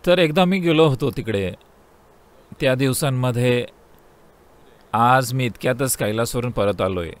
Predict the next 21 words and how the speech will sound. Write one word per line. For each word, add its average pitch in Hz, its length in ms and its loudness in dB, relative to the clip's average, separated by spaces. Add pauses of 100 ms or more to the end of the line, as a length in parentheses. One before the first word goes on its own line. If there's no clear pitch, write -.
(360)
कैलासवरून 110 520 -2
ऑस्ट्रेलिया 117 580 0
आणि 104 240 0
परत. 104 360 0 (1200)
तर 165 100 0
आजकाल 147 540 2
जेव्हा 143 280 0
मी 143 80 -2
प्रवास 120 400 2
करतो, 117 400 0
तेव्हा 120 280 -2
खूप 127 280 -6
सारा 131 220 0
लवाजमा 110 540 0
माझ्याबरोबर 101 560 -2
असतो. 92 300 -10 (560)
ठीक 95 180 -6
आहे? 127 80 -6 (1500)
खूपच 143 480 0
नियोजन 135 420 -2
असतं. - 240 -8